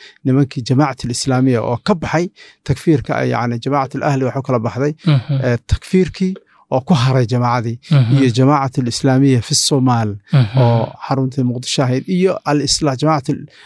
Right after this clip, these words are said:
Speaker 1: ah, al-Islaamiya lil Islaax, oo
Speaker 2: Mhm.
Speaker 1: iyaduna gaar ahayd.
Speaker 2: Aad iyo
Speaker 1: Marka,
Speaker 2: aad.
Speaker 1: een, raggii oo Jamaaca Islaamiya fi Somaal, een, juhdi badan ay sameeyeen dhalinyaradii, oo nooga
Speaker 2: Mhm.
Speaker 1: horreeyey Madiinatul Munawwara,
Speaker 2: Mhm.
Speaker 1: ayaa Ilaahay nagu fahamsiiyey, oo ka baxnay takfiirka darbadiiba.
Speaker 2: Mhm.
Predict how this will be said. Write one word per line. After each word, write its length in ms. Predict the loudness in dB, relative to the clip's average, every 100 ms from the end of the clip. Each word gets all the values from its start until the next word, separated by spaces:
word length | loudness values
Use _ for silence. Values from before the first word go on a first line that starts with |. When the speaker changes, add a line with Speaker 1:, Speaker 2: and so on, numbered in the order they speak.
| -16 -4
Speaker 1:
ah, 240 | -2 0
al-Islaamiya 580 | 0 0 0 2 4 4
lil 180 | 2 0
Islaax, 340 | -2 -2 -2 -4 -8 -2 2
oo 40 |
Speaker 2:
Mhm. 140 | 2 2
Speaker 1:
iyaduna 260 | 2 2 0
gaar 200 | -2 0
ahayd. 220 | -2 -4 -8 -4
Speaker 2:
Aad 160 | 0 2
iyo 80 | 2
Speaker 1:
Marka, 180 | 2 2
Speaker 2:
aad. 180 | 0 -4 -14 _ _ _
Speaker 1:
een, 280 | -2 0 0 -2 -6 -2
raggii 420 | -2 0 2 2
oo 100 | 0
Jamaaca 260 | 0 0 0
Islaamiya 420 | -2 -2 0 0
fi 100 | -2
Somaal, 460 | -4 -2 0 0 -2 -6 -12 -8
een, 300 | -6 -4 -6 -6 -10 -16 -8
juhdi 280 | 0 2 2
badan 260 | 0 2 2
ay 80 | 0
sameeyeen 360 | -2 0 0
dhalinyaradii, 520 | 0 0 0 0 0 -4
oo 60 | -2
nooga 160 | 2 2
Speaker 2:
Mhm. 100 | 2
Speaker 1:
horreeyey 300 | 2 2 2
Madiinatul 460 | 2 4 2 2
Munawwara, 440 | 2 4 4 4 0 0
Speaker 2:
Mhm. 280 | 0 2 0 0
Speaker 1:
ayaa 340 | -2 0 0 0
Ilaahay 360 | 0 0 0
nagu 200 | -2 -4
fahamsiiyey, 560 | -6 -4 -4 -4 -2 -2
oo 60 | 0
ka 100 | 0
baxnay 300 | 0 0 0
takfiirka 420 | -2 -2 -4 -4
darbadiiba. 560 | 0 2 4 4 2
Speaker 2:
Mhm. 80 | 0